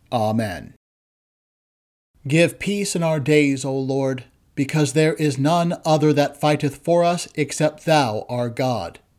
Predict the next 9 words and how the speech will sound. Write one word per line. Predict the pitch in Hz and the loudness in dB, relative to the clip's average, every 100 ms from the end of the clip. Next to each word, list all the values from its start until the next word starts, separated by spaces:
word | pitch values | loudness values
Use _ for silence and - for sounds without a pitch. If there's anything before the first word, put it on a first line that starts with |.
| _ _ _ 156 | _ _ _ 2
O | 143 | 4
Lord, | 139 123 143 113 90 - _ _ | 4 4 2 0 -6 -16 _ _
let | 156 151 | -4 0
there | 165 | 2
be | 151 147 | 4 4
peace | 147 - 190 185 | 4 0 -4 -4
in | - 160 | -4 -2
thy | 151 151 | 0 -2
strength | - 156 165 135 - | -4 -2 -2 -2 -8